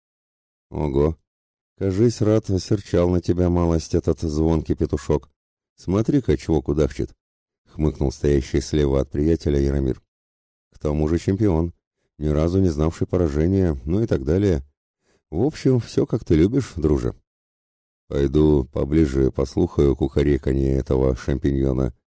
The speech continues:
а то я чего-то не разобрал, куда ему, лосю сахатому, треба засунуть его же локотки». Ратибор, не спеша, со своей любимой старушкой на плече, потопал к уже нетерпеливо ожидающему его в центре Лудогору.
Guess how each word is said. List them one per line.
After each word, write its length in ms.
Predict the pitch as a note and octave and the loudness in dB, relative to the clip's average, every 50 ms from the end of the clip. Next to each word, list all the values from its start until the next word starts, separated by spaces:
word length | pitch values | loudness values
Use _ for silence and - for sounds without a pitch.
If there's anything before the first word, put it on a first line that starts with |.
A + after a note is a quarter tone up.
| _ _ _ _ _ _ _ _ | _ _ _ _ _ _ _ _
а 80 | - E2 | -12 -8
то 160 | - - G#2+ | -2 2 4
я 160 | G#2+ G2 F#2 | 6 4 4
чего-то 400 | - - F#2 G2 G#2+ G2+ G2+ F#2 | 4 2 2 2 2 2 2 2
не 100 | F2+ F2+ | 2 2
разобрал, 640 | E2 E2+ D#2+ E2+ F2+ F2+ F#2+ G#2 G#2+ G2+ E2 C#2 B1 - _ | 2 2 2 0 0 0 2 2 2 2 2 0 -2 -4 _
куда 320 | - D#2 D2+ D#2 E2+ F#2 F2+ | -10 -8 -4 0 2 4 4
ему, 600 | F2 D#2+ D#2 E2+ F2 F#2 F#2 F2+ D2+ A#1 - - | 6 4 4 4 4 4 4 4 2 0 -4 -10
лосю 440 | - C2+ D2 E2 E2 D#2+ - - C2 | -8 -4 0 0 0 0 0 -4 -6
сахатому, 640 | - C#2+ C#2+ - - E2+ - - C#2 C2+ C2 A#1 G#1+ _ _ _ _ _ _ _ _ | -4 -4 -6 -2 -2 -2 -2 0 -2 -2 -2 -4 -6 _ _ _ _ _ _ _ _
треба 320 | - F2 F#2 F#2 D2+ D#2 D#2 | -6 -2 0 0 2 2 2
засунуть 640 | D2 E2 D#2 - - F#2 F#2 E2+ D2 C2+ - - | 2 2 0 0 -2 0 2 2 0 0 -2 -2
его 240 | D2 D2+ D2 C#2 C2+ | 0 2 2 2 2
же 160 | B1+ C#2 C2+ | 0 0 0
локотки». 500 | C2+ C#2 - - C#2+ - - - B1+ - - _ _ _ _ _ _ _ _ _ _ _ _ _ _ _ _ _ _ _ _ - | 0 0 -2 -4 -6 -6 -4 -6 -6 -6 -8 _ _ _ _ _ _ _ _ _ _ _ _ _ _ _ _ _ _ _ _ -10
Ратибор, 600 | C#2+ C#2 C2+ C#2+ - - D2 C#2 F2 A2+ B2 A2 | -6 -2 -2 -2 0 0 -2 0 0 0 2 2
не 120 | G2 F#2 D#2+ | 2 2 0
спеша, 580 | - - - D2+ - - - F2+ F#2 F#2 E2+ - - | 0 -2 -4 -4 -4 -2 0 0 2 0 -2 -4 -8
со 140 | - - C#2 | -14 -12 -12
своей 320 | - - - G#2 A#2+ A#2 | -8 -4 0 2 2 4
любимой 400 | G#2 F#2 E2+ F2 F#2+ F#2+ F2+ E2 | 4 4 4 4 4 4 4 2
старушкой 540 | D2 - - D#2+ D#2 E2 E2+ D#2+ - - D2 | 0 0 0 2 2 4 2 0 0 -2 -2
на 120 | D2 C#2+ C2+ | -2 -2 -2
плече, 460 | - C#2 C2+ - - F#2 F2+ F2+ - _ _ _ _ _ _ _ - | -2 -4 -4 -2 -2 0 0 0 -2 _ _ _ _ _ _ _ -14
потопал 420 | G#2 - - C#3+ - - A#2+ G2+ | -10 -4 -4 -2 0 2 0 0
к 80 | - - | 2 2
уже 240 | G2 F2+ F#2+ G2+ F#2+ | 0 2 4 2 2
нетерпеливо 720 | F#2 F2 - F#2 E2+ - F#2 F2+ F#2 F#2 F2 F2 E2 D#2 | 2 2 2 0 0 2 2 4 4 4 4 4 4 2
ожидающему 760 | C#2 C#2 D#2 D2+ D#2+ D#2+ D#2 D2 - - - D2+ D2+ D2 C#2+ | 2 0 0 2 2 2 2 2 0 -2 -4 -2 0 0 0
его 280 | C#2+ C#2 C#2+ D2+ D2 C2+ | 2 2 2 2 0 0
в 80 | - | -4
центре 420 | - - - E2 E2 D#2 - D#2 D2 | -6 -4 -2 -2 -2 -2 -2 -2 -2
Лудогору. 560 | C2+ C2+ B1+ C2 B1 A#1+ B1 A#1 A1 G#1+ | 0 0 -2 -2 -2 -2 -2 -4 -4 -6